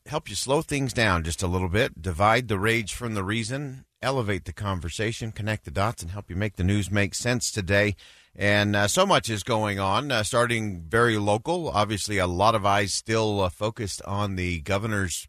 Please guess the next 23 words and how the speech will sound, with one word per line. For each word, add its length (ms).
primary 520
race. 380
Uh, 180
we'll 120
have 180
some 140
more 180
information 400
coming 240
up 80
on 200
that, 420
uh, 360
this 240
afternoon. 720
I 60
think 160
there'll 160
be 80
one 240
dump 200
this 140
afternoon. 520